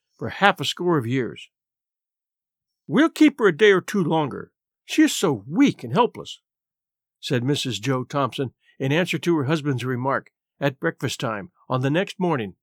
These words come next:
that he must step down and see the guardians of the poor about Maggie. "But she'll be so much in your way,"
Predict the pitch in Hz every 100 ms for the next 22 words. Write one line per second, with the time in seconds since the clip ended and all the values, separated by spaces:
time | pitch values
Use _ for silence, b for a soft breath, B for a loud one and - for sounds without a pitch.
0 | _ _ _ _ - 131 139 160 196 -
1 | - 202 - 175 165 156 135 190 143 135
2 | 170 147 127 123 120 113 175 151 110 -
3 | - 113 120 110 117 120 64 - _ _
4 | _ _ _ _ _ _ - 107 - -
5 | 151 151 127 - 147 185 160 151 147 139
6 | 180 175 85